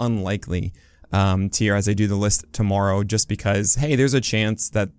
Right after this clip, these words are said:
the four-seamer is decent enough. It probably won't be ten whiffs again,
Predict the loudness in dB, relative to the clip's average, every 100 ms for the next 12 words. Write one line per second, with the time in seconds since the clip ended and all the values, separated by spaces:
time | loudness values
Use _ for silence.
0 | _ -8 -2 0 2 2 2 0 0 -2
1 | -2 -2 0 2 2 0 -2 -6 -4 -2
2 | 2 2 0 0 2 2 2 0 0 0
3 | -2